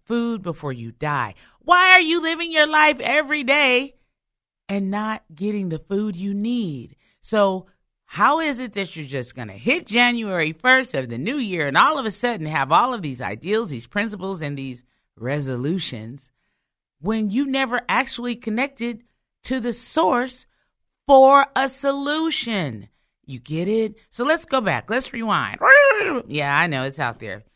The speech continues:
You remember that? Anybody? The rewind noise? It was a great sound for us back in the eighties. Anyway, nonetheless, take this moment and look at your life from last year and just compare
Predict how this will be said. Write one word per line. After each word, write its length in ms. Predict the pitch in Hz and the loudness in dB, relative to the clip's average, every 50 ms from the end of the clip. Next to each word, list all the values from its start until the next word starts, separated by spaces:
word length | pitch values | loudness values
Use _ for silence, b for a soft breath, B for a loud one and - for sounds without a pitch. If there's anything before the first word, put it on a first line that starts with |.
| _ _ _ | _ _ _
You 120 | - 175 | -8 -4
remember 260 | 185 202 214 214 226 | -4 -4 -2 -2 -2
that? 260 | 214 214 220 220 214 190 | -2 -2 -2 -2 -4 -4
Anybody? 520 | 196 208 214 208 208 208 214 226 233 220 | -6 -8 -6 -6 -6 -6 -6 -8 -10 -10
The 160 | 143 135 131 | -12 -12 -12
rewind 500 | 127 156 185 185 170 185 190 196 202 208 | -10 -10 -12 -8 -8 -8 -6 -6 -6 -8
noise? 400 | 202 196 208 214 214 208 185 - _ | -8 -8 -10 -10 -12 -14 -14 -18 _
It 160 | _ 131 120 117 | _ -14 -12 -12
was 120 | 120 120 | -12 -14
a 60 | 117 | -16
great 300 | - - 120 120 120 120 | -14 -12 -12 -12 -12 -14
sound 340 | - - 127 123 117 113 110 _ | -14 -14 -14 -12 -12 -16 -18 _
for 100 | - 110 | -14 -14
us 300 | 110 110 113 113 - _ _ _ _ _ _ _ _ _ - | -12 -12 -14 -16 -20 _ _ _ _ _ _ _ _ _ -10
back 220 | 120 123 120 123 | -10 -10 -8 -8
in 80 | 131 127 | -8 -8
the 120 | 123 - | -8 -8
eighties. 300 | 135 147 147 151 156 170 | -8 -6 -6 -6 -4 -2
Anyway, 460 | 240 285 311 262 196 160 139 139 135 b b b b b b 156 | -2 0 0 2 0 0 0 -2 -4 b b b b b b -2
nonetheless, 760 | 202 240 262 269 262 220 180 160 139 127 131 - - _ _ _ _ _ _ _ _ _ _ _ _ _ _ _ _ _ _ _ _ _ _ _ | 0 0 0 0 -2 -2 -2 -2 -2 -2 -6 -10 -16 _ _ _ _ _ _ _ _ _ _ _ _ _ _ _ _ _ _ _ _ _ _ _
take 420 | - - 185 208 226 226 226 233 _ | -12 -6 -4 -2 -2 -2 -4 -6 _
this 320 | - 214 208 196 - - | -6 -6 -6 -6 -6 -6
moment 600 | 190 185 180 185 202 214 226 247 254 254 247 247 _ _ _ _ _ _ _ _ _ _ _ _ _ | -4 -2 -2 -2 -2 -2 -2 -2 -4 -4 -6 -8 _ _ _ _ _ _ _ _ _ _ _ _ _
and 220 | 180 180 190 196 | -6 -4 -4 -2
look 260 | 214 269 311 - - - | -2 -4 -4 -6 -8 -8
at 180 | 214 208 - | -8 -8 -6
your 140 | 220 220 202 | -6 -6 -4
life 360 | 202 190 180 185 190 185 _ | 0 0 0 0 0 -4 _
from 300 | _ 139 120 117 113 117 | _ -12 -10 -10 -12 -10
last 480 | 127 151 175 202 226 233 214 - - - | -8 -6 -4 -4 -4 -6 -10 -14 -12 -8
year 340 | 220 226 226 226 220 220 - - | -6 -6 -4 -4 -6 -8 -10 -10
and 100 | 180 170 | -8 -6
just 320 | 175 233 262 254 - _ | -6 -6 -6 -8 -12 _
compare 800 | - 285 269 262 262 - 190 202 220 208 190 170 156 151 156 | -6 -4 -4 -4 -6 -8 -8 -6 -4 -4 -2 -2 -4 -6 -8